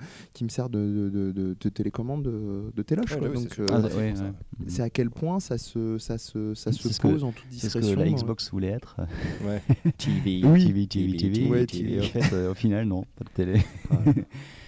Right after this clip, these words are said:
Speaker 3: Mais c'est marrant ce que tu dis, parce qu'au niveau familial, euh, c'est ça qui m'étonne pour Splatoon. C'est un jeu qui, tu peux pas jouer en split screen, tu peux jouer qu'en online. Et je comprends pas pourquoi ça a marché au Japon. Ça,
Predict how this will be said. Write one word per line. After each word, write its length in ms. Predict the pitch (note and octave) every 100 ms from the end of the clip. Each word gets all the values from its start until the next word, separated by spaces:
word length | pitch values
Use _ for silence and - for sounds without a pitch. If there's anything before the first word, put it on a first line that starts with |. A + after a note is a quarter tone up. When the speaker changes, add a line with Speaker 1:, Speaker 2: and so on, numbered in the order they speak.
| - _
Speaker 3:
Mais 120 | A2+
c'est 60 | A2+
marrant 80 | D3
ce 80 | -
que 60 |
tu 100 | B2+
dis, 100 | C3
parce 140 | C#3 -
qu'au 200 | G#2 G2
niveau 160 | G#2 G#2
familial, 420 | G#2 G2+ A2+ C3
euh, 300 | G2 F2+ F2+ - - - -
c'est 200 | - -
ça 80 |
qui 140 | - G#2
m'étonne 300 | F#2+ A2+ A2+
pour 160 | - -
Splatoon. 420 | - G2+ B2 B2 - _ - - _
C'est 160 | -
un 160 | F#2+ F#2+
jeu 180 | F#2+ B2+
qui, 480 | - G2 F#2 F#2 F2
tu 100 | -
peux 100 | -
pas 140 | G2
jouer 140 | A2 A2
en 140 | G2
split 200 | - F#2
screen, 300 | - - A2 G2+
tu 100 | -
peux 100 | -
jouer 160 | F2 F2+
qu'en 240 | A2+ A2
online. 380 | G2+ G2 A2 E2 - _ - - _ _
Et 60 | F2
je 80 | E2+
comprends 240 | F2 F2+
pas 120 | G#2+
pourquoi 240 | A#2 - G2+
ça 140 | F#2
a 40 |
marché 260 | E2+ - -
au 80 | F#2
Japon. 280 | F2 F2+
Ça, 80 | F#2